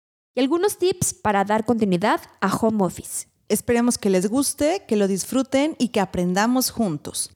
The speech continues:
Speaker 2: Los mitos sobre este tema y que a lo largo del episodio vamos a ir desmintiendo son
Speaker 1: Mito número uno. El home office es algo nuevo. Surge a partir de la pandemia.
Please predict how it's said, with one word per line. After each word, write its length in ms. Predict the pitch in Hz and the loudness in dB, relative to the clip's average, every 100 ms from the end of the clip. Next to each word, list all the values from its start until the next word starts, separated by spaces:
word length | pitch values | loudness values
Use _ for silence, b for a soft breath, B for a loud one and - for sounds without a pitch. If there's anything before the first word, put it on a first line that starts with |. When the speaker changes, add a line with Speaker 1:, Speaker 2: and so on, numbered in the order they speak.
| _ - | _ -4
Speaker 2:
Los 200 | 285 294 | -2 0
mitos 360 | 359 370 480 | -2 0 -2
sobre 220 | 311 240 | 0 0
este 220 | 233 - 262 | -2 -2 -2
tema 340 | 240 214 208 | -2 0 0
y 60 | 233 | 0
que 100 | 214 | 0
a 20 | |
lo 80 | 202 | 0
largo 260 | 208 226 | 0 0
del 160 | 262 233 | 0 -2
episodio 460 | - 185 - 202 | -4 -6 -2 -2
vamos 320 | 208 214 214 214 | 0 -2 -2 -2
a 40 | |
ir 80 | 185 | -2
desmintiendo 880 | 190 233 254 254 285 254 262 330 - | -2 0 0 0 0 0 0 0 -2
son 500 | - 226 220 240 427 - | -2 0 0 0 -4 -10
Speaker 1:
Mito 260 | - 339 440 440 | -4 -2 0 -2
número 360 | 330 302 233 | 0 0 2
uno. 320 | 180 180 160 - - | 2 0 -2 -6 -4
El 120 | 254 | -2
home 360 | - 392 480 | 0 -2 0
office 400 | 285 - 262 359 - | -2 0 0 0 -2
es 200 | 247 - | -2 0
algo 220 | 247 220 | 0 2
nuevo. 400 | 196 196 175 - - _ - | 2 0 0 -4 -12 _ -6
Surge 520 | - 311 302 339 392 | -2 0 0 -2 0
a 140 | 247 - | -2 -2
partir 340 | 196 190 240 | -2 0 0
de 120 | 262 | 0
la 160 | 220 - | 0 -2
pandemia. 520 | 175 165 160 139 - | -2 0 -2 -4 -12